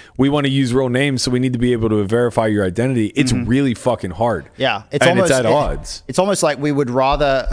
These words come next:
Speaker 2: <laughs> we, we prefer to know that you are you when you're playing, as
Speaker 1: Correct.
Speaker 2: opposed to caring that much where your money comes from.
Speaker 1: Right.
Speaker 2: You know what I mean? Like, we'll take your money as long as we know it's actually you playing the games.
Speaker 1: Right. The unfortunate,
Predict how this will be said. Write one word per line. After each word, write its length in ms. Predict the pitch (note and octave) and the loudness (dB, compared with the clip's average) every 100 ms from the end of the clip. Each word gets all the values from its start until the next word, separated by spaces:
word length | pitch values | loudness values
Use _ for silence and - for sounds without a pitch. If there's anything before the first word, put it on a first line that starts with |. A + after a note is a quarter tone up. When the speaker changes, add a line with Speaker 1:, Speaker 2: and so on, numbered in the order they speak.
| - | -2
Speaker 2:
<laughs> 500 | D#3 - - - - | -2 -2 -8 -10 -8
we, 160 | C3+ D#3 | -4 -2
we 140 | C#3+ D#3+ | -2 0
prefer 380 | E3+ D3 E3+ G3 | -2 -2 0 0
to 80 | |
know 340 | E3 D3 D3 C#3 | 0 0 0 -2
that 340 | A#2 B2+ C#3 | -2 -2 -2
you 240 | A#2 C#3 C#3+ | -2 0 2
are 140 | B2 | 0
you 340 | A2+ B2+ D3 A#2 | 0 -2 0 0
when 140 | A2+ | -2
you're 120 | G#2+ | -4
playing, 560 | F#2+ E3 D3+ G#2 G2+ G2+ - _ - | -4 -2 -2 -4 -8 -12 -16 _ -6
as 140 | B2 B2+ | 0 2
Speaker 1:
Correct. 140 | F#2 | 2
Speaker 2:
opposed 240 | C#3 C3 - | 0 -2 -2
to 160 | C3 | -2
caring 460 | - D3 C3+ C3 A#2+ | -2 -2 0 0 0
that 160 | A#2 | 0
much 240 | A2+ A#2+ A2+ | -2 -4 -2
where 120 | B2 | -2
your 120 | G#2 | -2
money 220 | G#2+ B2+ | -2 -4
comes 260 | F#2+ F2+ E2+ | -4 -10 -12
from. 300 | - B1 - - | -10 -12 -12 -2
Speaker 1:
Right. 100 | G#2+ | 0
Speaker 2:
You 60 | |
know 60 | A#2+ | 2
what 100 | B2 | 0
I 40 | |
mean? 220 | B2 C#3+ D#3 | 0 0 0
Like, 160 | C3+ | 0
we'll 120 | B2+ E3 | 0 -2
take 200 | G3 F#3+ | -2 -2
your 80 | D#3+ | 0
money 360 | F#3 D#3 D3 - - _ | 0 0 -4 -6 -20 _
as 100 | C3 | -2
long 160 | D#3+ D#3 | 0 0
as 80 | C#3 | 0
we 60 | |
know 160 | C#3+ D3 | 0 0
it's 140 | D3 | 0
actually 280 | C#3+ C#3+ D3+ | -2 -2 -4
you 260 | C3+ D3 C3 | -2 -2 -2
playing 340 | - C#3+ C3 | 0 0 0
the 60 | A#2+ | -2
games. 380 | C3+ A#2+ - - | -2 -2 -6 -2
Speaker 1:
Right. 300 | C3 A#2+ G2 | 0 0 -2
The 260 | A2 C3 C#3+ | -2 0 0
unfortunate, 720 | D3 D#3+ D3+ D#3 C3 A#2 | 0 -2 0 0 0 -2